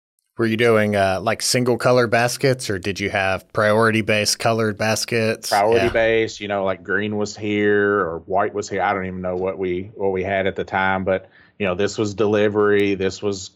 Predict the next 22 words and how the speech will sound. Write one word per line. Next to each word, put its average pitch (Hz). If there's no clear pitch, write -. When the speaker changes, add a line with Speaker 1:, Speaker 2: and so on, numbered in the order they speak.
Speaker 2:
a 107
waiter, 98
we 104
weren't 104
using 104
our 98
software 101
system, 101
uh, 92
the 92
way 101
that 98
we 104
should 110
have, 107
that 95
actually 95
prioritized 98
that 98
stuff 90
for 127
us. 117